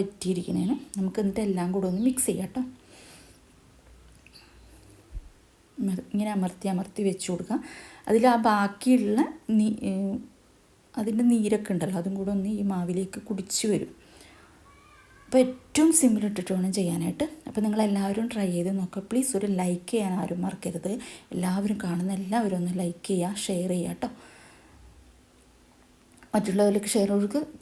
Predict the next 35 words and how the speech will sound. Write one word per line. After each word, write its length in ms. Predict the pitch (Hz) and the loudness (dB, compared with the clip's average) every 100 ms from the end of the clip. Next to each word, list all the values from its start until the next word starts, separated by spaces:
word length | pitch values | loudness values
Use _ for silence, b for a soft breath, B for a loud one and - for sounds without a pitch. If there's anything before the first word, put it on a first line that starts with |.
| 202 | -4
ചാനൽ 300 | 196 190 196 214 | -2 0 0 0
സപ്പോർട്ട് 340 | 202 - 180 | -4 -2 -2
ചെയ്യാനായിട്ട് 360 | 196 196 196 190 - | 0 -2 -2 -6 -4
തീർച്ചയായിട്ടും 600 | 175 170 - 233 226 - | -2 -2 -2 -2 -2 -2
മറന്നു 240 | 196 180 180 | -4 -2 -2
പോകരുത്. 280 | 180 170 - | -2 -4 -6
ഇപ്പോൾ 120 | - | -4
ഒരു, 80 | 170 180 | -2 -2
ഒരു 100 | 208 202 | -2 -2
മിനിറ്റ് 340 | 180 170 - 190 | -2 -6 -6 -2
ഞാൻ 100 | 180 175 | -2 -4
അടച്ച് 220 | 185 - | -8 -8
വെച്ചിട്ടുണ്ട്. 360 | 180 - 196 - - | -6 -6 -4 -4 -2
നന്നായിട്ട് 440 | - 185 190 - - B B B B - | -2 -2 -4 -8 -10 B B B B -4
ആവിയൊക്കെ 340 | 185 180 180 190 175 | 0 0 0 0 0
വന്നിട്ടുണ്ട് 340 | 165 165 185 | -2 -2 -4
ട്ടോ. 80 | 240 | -2
ഇനി 100 | - 202 | -2 0
ഒന്ന് 140 | 180 180 | 0 0
മിക്സ് 200 | - - | 0 2
ചെയ്ത് 140 | 196 190 | 2 2
കൊടുക്കാം. 300 | 185 - 285 - - | -4 -2 -2 -2 -8
മിക്സ് 180 | 196 190 202 | -6 -2 0
ചെയ്തതിന് 280 | 190 190 196 | 0 -2 -4
ശേഷം 260 | 208 202 339 - B B B B - | -4 -4 -4 -8 B B B B -2
already 240 | 185 175 180 - - _ _ - | 0 0 -4 -8 -20 _ _ -4
നമ്മുടെ 260 | 196 196 302 - B B B B B B B - - | -2 0 -2 -6 B B B B B B B -16 -8
റെസിപ്പി 300 | 190 - - 214 | -4 -4 0 0
ഇവിടെ 160 | 196 196 | 2 2
റെഡി 200 | 190 170 196 | 0 -2 -2
ആയിട്ടുണ്ട്. 260 | 196 196 240 | -2 -4 -6
അപ്പോൾ 140 | 247 214 | -4 -2
അരി-, 240 | 196 190 - | 0 0 0
അരിപ്പൊടിയൊക്കെ 540 | 196 180 226 220 214 220 | -2 0 0 0 -2 -6
ഇത്തിരി 400 | 202 - - 285 | -12 -16 -2 4